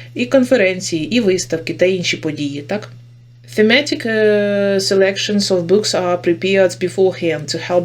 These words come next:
the visitors develop their reading preferences. Тематичний відбір книжок готується зав-, заздалегідь,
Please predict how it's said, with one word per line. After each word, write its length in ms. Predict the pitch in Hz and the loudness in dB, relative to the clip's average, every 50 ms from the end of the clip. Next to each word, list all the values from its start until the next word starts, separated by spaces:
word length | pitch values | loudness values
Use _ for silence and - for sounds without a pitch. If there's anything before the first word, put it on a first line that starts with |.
| 170 - | -4 -6
the 100 | 160 156 175 | -4 -4 -4
visitors 360 | 214 208 - 220 - 233 220 | -6 -6 -6 -6 -4 -2 -2
develop 500 | 214 202 202 196 190 190 185 190 180 170 | -2 0 0 2 2 4 4 4 2 2
their 220 | 180 175 170 165 165 | 2 2 2 4 2
reading 360 | 175 170 170 165 165 - 165 | 0 -2 -2 -6 -4 -2 -2
preferences. 640 | 160 160 160 151 147 151 151 - - 165 - - - - - - - - - - - - - | -2 -2 -2 -6 -10 -10 -8 -10 -10 -10 -10 -12 -14 -16 -18 -16 -16 -16 -16 -16 -16 -16 -8
Тематичний 640 | - 247 233 220 220 214 - 220 202 - - 196 185 185 | -2 0 2 2 2 0 -2 -2 -2 0 0 0 0 0
відбір 540 | 196 185 175 180 185 175 160 156 - 165 | 0 -2 -2 0 2 2 2 0 -2 -8
книжок 460 | - - 180 185 180 - 240 262 269 - - - - | -4 -4 -2 -2 0 2 0 0 0 -2 -10 -6 -4
готується 760 | 180 185 185 190 - 202 202 202 202 196 - - 190 185 175 - | 0 0 0 0 0 0 0 0 0 -2 0 2 2 2 2 2
зав-, 300 | 170 170 180 175 170 170 - | 2 2 4 4 2 0 -2
заздалегідь, 720 | 175 175 175 175 185 175 175 180 170 160 160 143 - - | -2 0 2 4 4 4 4 2 0 -2 -4 -4 -6 -10